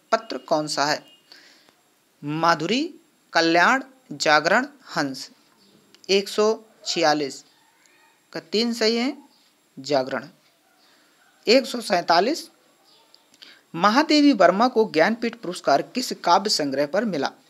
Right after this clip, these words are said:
नीरजा, निहार, यामा, सांद गीत। एक सौ सैंतालीस का तीन सही है, यामा।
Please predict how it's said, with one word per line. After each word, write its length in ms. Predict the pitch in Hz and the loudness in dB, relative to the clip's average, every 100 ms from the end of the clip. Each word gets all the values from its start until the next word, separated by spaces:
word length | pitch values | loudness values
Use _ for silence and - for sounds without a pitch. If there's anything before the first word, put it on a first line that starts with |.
| _ _ | _ _
नीरजा, 560 | - 156 165 156 208 294 - _ - | -10 -6 -6 0 0 0 -4 _ -8
निहार, 520 | 160 165 175 190 262 - _ | -6 -4 0 2 0 -4 _
यामा, 460 | 165 143 139 180 277 - - | -4 -2 0 -2 -4 -8 -18
सांद 440 | - 175 143 135 | -4 0 0 -2
गीत। 340 | 123 120 - _ _ _ _ _ _ _ _ - | -8 -10 -12 _ _ _ _ _ _ _ _ -6
एक 160 | 180 | -6
सौ 80 | - | -6
सैंतालीस 600 | 175 160 151 127 - - _ _ _ _ - | -6 -6 -4 -4 -6 -16 _ _ _ _ -16
का 80 | 143 | -8
तीन 280 | 175 214 | -2 -2
सही 200 | 233 202 | -2 -4
है, 120 | 233 339 _ | -4 -8 _
यामा। 400 | 170 135 143 185 | -6 -4 -4 -6